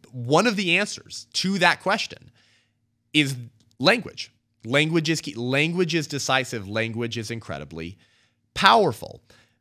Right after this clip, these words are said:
because for generations now, the culture has been being told,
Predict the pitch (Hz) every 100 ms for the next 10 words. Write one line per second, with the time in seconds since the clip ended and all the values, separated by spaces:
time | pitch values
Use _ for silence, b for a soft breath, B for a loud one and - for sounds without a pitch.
0 | _ - 170 180 139 - 139 127 120 131
1 | 113 175 196 190 226 120 87 90 60 50
2 | 101 - 131 - 180 202 143 131 127 127
3 | 117 120 110 101 170 127 87 85